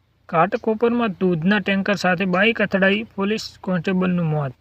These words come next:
જામનગરનો ઉદ્યોગપતિ મહિલાને વીક એન્ડ વ્હીલમાં લઈ ગયો, બેભાન કરી દુષ્કર્મ આચર્યો, અંગત પળોનો વીડિયો ઉતારી બ્લેકમેલ કરી.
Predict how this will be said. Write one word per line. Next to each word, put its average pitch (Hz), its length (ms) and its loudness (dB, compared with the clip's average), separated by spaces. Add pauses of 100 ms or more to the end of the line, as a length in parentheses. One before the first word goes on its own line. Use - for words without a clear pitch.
(1700)
જામનગરનો 214 640 0
ઉદ્યોગપતિ 208 560 0
મહિલાને 202 520 2
વીક 190 300 -2 (380)
એન્ડ 202 240 -4 (120)
વ્હીલમાં 190 460 2
લઈ 185 200 2
ગયો, 160 420 -2 (680)
બેભાન 202 380 0
કરી 208 280 0
દુષ્કર્મ 196 500 -2
આચર્યો, 170 460 -2 (220)
અંગત 226 440 -2 (420)
પળોનો 196 420 -2
વીડિયો 185 320 0
ઉતારી 196 480 -2 (180)
બ્લેકમેલ 185 520 -2
કરી. 143 360 -4